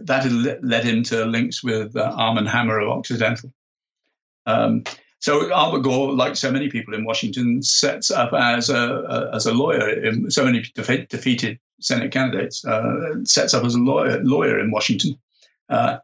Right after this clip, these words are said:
and soon becomes, uh, the, uh, one of his clients becomes Arm and Hammer, uh, and, uh, the Island Creek Coal Company. And Gore finds himself very soon as chairman of that company,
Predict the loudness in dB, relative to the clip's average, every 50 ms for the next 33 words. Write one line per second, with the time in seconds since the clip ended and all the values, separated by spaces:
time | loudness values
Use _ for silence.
0 | _ -4 0 2 2 4 4 4 4 4 4 4 4 2 2 2 0 -2 0 0
1 | 0 0 0 0 -2 -2 -2 -2 -4 -6 -8 _ _ _ _ _ _ _ _ _
2 | -4 -2 0 0 2 0 -2 -4 -4 -6 -6 -6 -4 -2 -2 -2 2 2 2 2
3 | 2 0 -2 -2 -2 0 0 0 0 -2 -4 -8 -12 -14 -10 -6 -2 0 0 0
4 | 0 -2 -6 _ -8 -4 -2 -2 0 0 -2 -2 0 0 0 0 0 -2 -4 -6
5 | _ _ _ _ _ _ -6 -2 0 2 2 0 0 -2 0 0 2 2 0 0
6 | -2 -2 -2 -2 0 0 2 2 2 2 2 0 -2 -2 -4 -6 -6 -6 -6 -4
7 | -4 -4 -2 -4 -4 -6 -8 -12 -20 _ _ _ _ _ _ _ _ _ _ _
8 | _ _ _ _ _ -4 -2 -2 0 2 2 2 2 2 2 2 2 0 0 2
9 | 2 2 2 2 2 0 0 2 2 2 2 0 -2 -6 _ _ -6 -4 -2 -2
10 | 0 0 2 2 4 4 4 4 2 0 0 0 2 2 2 2 0 -2 -2 -2
11 | -4 -6 -4 -4 -4 -4 -2 -4 -6 -6 -8